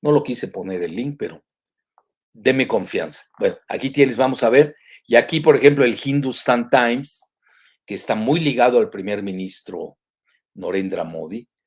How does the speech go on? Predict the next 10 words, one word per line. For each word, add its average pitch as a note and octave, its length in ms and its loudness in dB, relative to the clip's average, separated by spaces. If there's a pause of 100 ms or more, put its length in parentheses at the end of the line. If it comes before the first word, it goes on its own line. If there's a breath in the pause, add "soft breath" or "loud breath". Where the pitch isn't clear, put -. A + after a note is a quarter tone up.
(140)
comenta A#2 580 -2
precisamente F#2+ 800 -8 (420)
el E2+ 240 -14
castigo F#2+ 880 -10
de F2 80 -14
Imran F#2 320 -8
Khan, F#2+ 420 -8 (460 loud breath)
que - 80 -6
está - 320 -2
pagando A2+ 720 0